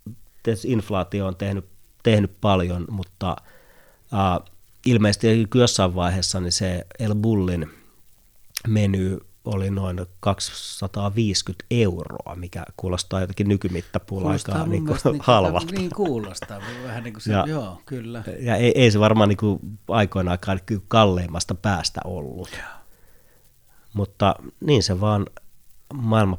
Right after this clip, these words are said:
Speaker 1: porskuttaa ilman El Bullia ja kohta ilman Nomaa, ja kenties sit se painopiste siirtyy taas johonkin muualle.
Speaker 2: Niin, kyllä.
Speaker 1: Et näin se varmaan, varmaan, niinku,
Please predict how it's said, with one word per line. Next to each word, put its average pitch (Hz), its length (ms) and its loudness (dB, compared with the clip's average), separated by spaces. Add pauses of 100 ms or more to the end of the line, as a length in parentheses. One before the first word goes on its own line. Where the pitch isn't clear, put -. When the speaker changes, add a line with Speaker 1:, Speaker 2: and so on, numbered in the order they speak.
Speaker 1:
porskuttaa 98 680 0
ilman 95 360 -2
El 104 160 0
Bullia 90 480 0
ja 90 180 -4
kohta - 400 -4
ilman 92 380 -4
Nomaa, 87 420 -4
ja 90 180 -6 (180)
kenties 90 380 -4
sit 101 140 -6
se 104 140 -8
painopiste 101 520 -2
siirtyy 101 520 -4
taas 98 360 -6 (1500)
johonkin 87 320 -2
muualle. 78 320 -12
Speaker 2:
Niin, 131 460 -6
kyllä. 98 400 -14 (580)
Speaker 1:
Et 101 80 -10
näin 87 200 -4
se - 80 -14
varmaan, 90 400 -4 (760)
varmaan, 85 360 -4
niinku, - 460 -14